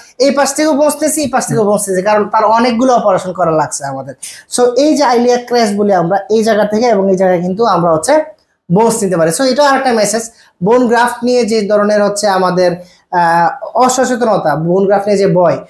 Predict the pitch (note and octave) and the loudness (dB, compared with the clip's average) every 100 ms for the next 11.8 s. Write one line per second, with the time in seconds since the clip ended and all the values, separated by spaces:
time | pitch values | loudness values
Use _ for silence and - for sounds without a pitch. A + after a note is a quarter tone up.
0 | _ - G#3 G#3+ G#3 G3 G3 G3 F3+ F#3 | _ -8 -2 0 0 2 2 0 0 0
1 | F#3+ F3 D#3+ D#3+ D#3+ G3+ - _ _ - | 0 2 0 0 0 -2 -6 _ _ -4
2 | F#3 G#3 G3 F3 G3+ A3 A3 G#3+ G3 A3 | -2 0 0 2 2 0 -2 -2 -2 0
3 | G3 F3+ F#3+ G3+ G3+ F3+ G3 - F#3+ F#3 | -2 -2 -2 -2 -2 -2 -2 0 0 2
4 | B3 C4+ - _ - F#3+ A#3 D#4 B3+ B3+ | 2 -2 -6 _ -4 2 2 2 2 2
5 | G3+ F#3 E3 E3+ _ _ D#3 F#3 G#3 G3 | 2 0 -2 -6 _ _ -4 -2 0 0
6 | G#3 F#3+ G3 G3+ G3+ G#3 G3+ G3+ G3 F#3+ | 0 0 0 0 0 0 0 -2 0 0
7 | F#3+ F#3+ - G#3 G#3 G#3+ G3+ - G#3 G3 | -2 -4 -6 -6 -2 -2 -2 0 0 2
8 | F3+ F#3 F#3+ F#3 - A3 G3 F#3 F#3 D#3+ | 2 2 2 0 0 0 2 2 0 -2
9 | - B2+ - _ - - E3 E3+ F#3 D#3+ | -6 -12 -16 _ -20 -6 -2 0 0 0
10 | F3 E3 E3 G3+ G#3 G3+ G3 F#3+ F#3 F#3 | 2 2 2 2 2 0 -2 -2 0 -2
11 | F3 A3 C4+ B3+ G3+ F3 D3+ C#3 | -2 -2 -2 -2 -4 -4 -6 -8